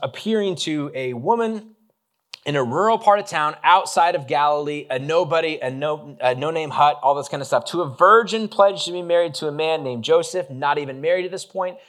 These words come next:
They would go through two stages of an engagement process. One would be, you know, and we kinda do this a little bit now. I'm engaged to somebody, right? We're going to get married at some point. Uh, and then, then the actual marriage take place. It would be a little bit more, 'cause right now you could be like,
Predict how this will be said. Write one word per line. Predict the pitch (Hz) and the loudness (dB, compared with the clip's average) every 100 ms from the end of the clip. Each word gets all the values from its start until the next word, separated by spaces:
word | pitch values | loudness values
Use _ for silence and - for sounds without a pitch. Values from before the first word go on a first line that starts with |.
| _ | _
They | 143 | -4
would | 147 120 | -4 -4
go | 147 | -6
through | 143 127 | -6 -10
two | - 185 | -10 -10
stages | 175 - 175 160 170 156 | -8 -2 -2 -2 -8 -8
of | |
an | 143 | -8
engagement | 139 147 139 143 | -8 -8 -10 -10
process. | - 139 135 143 135 _ - | 0 0 0 -8 -12 _ -20
One | 139 147 147 | -6 -2 -2
would | 143 120 | -4 -10
be, | 127 123 113 | -12 -14 -14
you | 143 | -8
know, | 120 | -6
and | 156 214 | -4 -4
we | 240 | -2
kinda | 226 208 | 0 0
do | 156 | -2
this | 160 139 | -6 -4
a | |
little | 127 143 | -4 -4
bit | 131 120 | -4 -6
now. | 120 123 127 - _ | -6 -6 -6 -16 _
I'm | 131 143 | -4 -4
engaged | 139 131 139 127 - | -6 -6 -6 -8 -12
to | |
somebody, | 110 120 110 107 98 | -12 -8 -4 -4 -4
right? | 104 120 | -2 -2
We're | 120 | -4
going | 110 120 123 | -6 -6 -6
to | 113 | -8
get | 113 | -10
married | 107 107 101 | -10 -10 -12
at | |
some | - 104 | -14 -16
point. | - 104 95 - - - - | -16 -18 -18 -20 -20 -14 -4
Uh, | 120 117 | -2 0
and | 123 131 | -4 -8
then, | 127 117 | -8 -4
then | 139 143 | -4 -2
the | 135 | 2
actual | 127 123 131 | 2 2 -2
marriage | 117 113 - | -6 -8 -8
take | 110 | -8
place. | - 151 - - | 0 0 0 -2
It | |
would | 190 | -2
be | 160 | 0
a | 180 | 0
little | 202 | 0
bit | 190 151 | -2 -4
more, | 156 151 | -2 -4
'cause | 151 | -2
right | 175 175 | -2 0
now | 165 | 0
you | 156 | -2
could | 143 | -2
be | 143 | -2
like, | 123 | -2